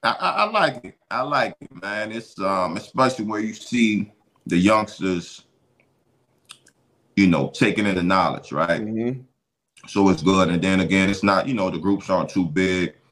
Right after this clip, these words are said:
Speaker 1: Um, you know, I'm coaching seven on seven down here as well this year too, man. So just again, man, as you know, just wanna get the knowledge back to the, to the, to the
Speaker 2: Yeah.
Speaker 1: youngsters. Um, it was something that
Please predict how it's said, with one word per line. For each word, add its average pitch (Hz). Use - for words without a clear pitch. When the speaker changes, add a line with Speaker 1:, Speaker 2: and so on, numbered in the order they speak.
Speaker 1:
Um, 76
you 92
know, 95
I'm 90
coaching 95
seven 92
on 87
seven 90
down 90
here 90
as 85
well 95
this 90
year 90
too, 98
man. 87
So 85
just 139
again, 139
man, 131
as 131
you 170
know, 131
just 147
wanna 131
get 127
the 117
knowledge 110
back 110
to -
the, 104
to -
the, 104
to -
the 110
Speaker 2:
Yeah. 107
Speaker 1:
youngsters. 104
Um, 85
it 104
was 101
something 120
that 104